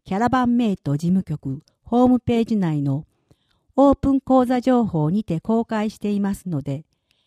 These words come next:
ぜひお問い合わせください。キャラバンメイトとは、認知症サポーター養成講座の講師は、キャラバンメイトが担っています。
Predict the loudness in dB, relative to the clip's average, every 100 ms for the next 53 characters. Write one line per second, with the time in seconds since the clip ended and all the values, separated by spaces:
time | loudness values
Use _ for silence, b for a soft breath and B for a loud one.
0 | _ _ -6 -4 -4 -6 -10 -10 _ _
1 | -2 2 4 2 0 -2 -4 -6 -4 -6
2 | -6 -8 -10 -12 _ _ _ _ _ _
3 | _ _ _ _ _ _ _ _ _ _
4 | _ _ _ _ _ _ _ _ _ -2
5 | 0 2 4 4 4 2 0 -4 -2 -2
6 | -4 _ _ _ _ _ _ _ _ _
7 | _ _ _ _ _ 0 0 2 0 2
8 | 2 0 0 0 0 -2 -2 0 0 0
9 | -2 -2 0 0 0 0 -2 -2 0 0
10 | -2 -10 -10 -12 _ _ _ _ _ _
11 | _ _ -6 -2 0 2 4 4 2 0
12 | -4 -2 0 -2 -4 _ -4 -4 -4 -8
13 | -16 -20